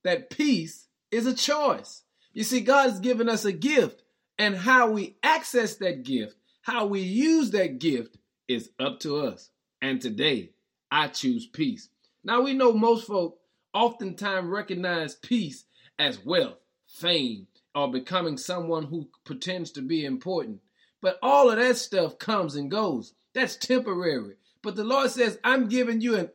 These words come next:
everlasting gift." Now, you gotta choose whether you wanna live in it or you wanna ignore it.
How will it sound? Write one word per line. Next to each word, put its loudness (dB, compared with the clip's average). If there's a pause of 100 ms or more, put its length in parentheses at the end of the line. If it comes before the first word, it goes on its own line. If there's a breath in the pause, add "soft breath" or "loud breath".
everlasting 0
gift." 0 (280)
Now, 0
you 2
gotta 4
choose 0 (180)
whether 2
you 2
wanna 0
live 2
in 0
it -8 (220)
or 4
you 6
wanna 2
ignore -2
it. -20